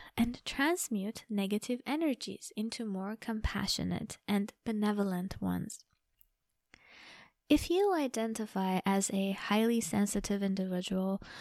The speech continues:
or an empath, you might find the protective qualities of malachite to be pleasantly surprising. While malachite's energy is particularly beneficial for the heart chakra, it can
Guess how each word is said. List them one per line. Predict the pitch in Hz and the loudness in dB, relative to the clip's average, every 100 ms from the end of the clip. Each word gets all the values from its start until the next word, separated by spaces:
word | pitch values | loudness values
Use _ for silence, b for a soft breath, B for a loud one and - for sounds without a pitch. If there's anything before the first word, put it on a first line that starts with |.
| B B | B B
or | 202 196 196 | 4 4 6
an | 214 208 - | 4 2 2
empath, | 214 254 240 196 185 - - _ | 2 4 2 0 -2 -4 -12 _
you | 240 247 254 | 0 4 4
might | 247 247 349 427 | 4 4 4 2
find | - 226 220 233 - | 0 2 4 2 0
the | 247 | -2
protective | - 226 - 202 - 233 233 | 4 4 4 2 2 0 -2
qualities | - 196 196 196 - 196 | 2 4 4 4 4 4
of | 190 196 | 4 2
malachite | 185 180 180 - 196 214 - - | 0 -2 -2 -2 -2 -2 -4 -6
to | 214 | -2
be | 190 190 B B - | 0 0 B B -6
pleasantly | - 311 330 - 277 247 226 | 0 4 4 4 0 2 2
surprising. | - 208 202 196 196 196 185 185 208 - _ _ _ _ - _ _ - _ b b b b b _ _ | 4 2 2 0 -2 0 -2 -2 -6 -12 _ _ _ _ -20 _ _ -20 _ b b b b b _ _
While | 277 311 320 311 269 | 4 6 6 4 2
malachite's | 269 330 440 - 359 302 - | 0 2 0 4 8 8 8
energy | 247 226 208 190 185 | 6 6 6 4 4
is | 202 208 - | 4 4 0
particularly | - 220 226 339 - 349 269 220 202 | 2 2 2 0 4 6 8 6 4
beneficial | 196 190 185 185 - 196 202 185 | 2 2 2 2 2 2 4 2
for | - 185 | 2 2
the | 185 | 4
heart | 190 - 190 - | 0 2 0 0
chakra, | - 180 - - 185 254 - B B B B B | -2 -2 -4 -2 0 0 -6 B B B B B
it | 302 | 0
can | - 339 | 4 4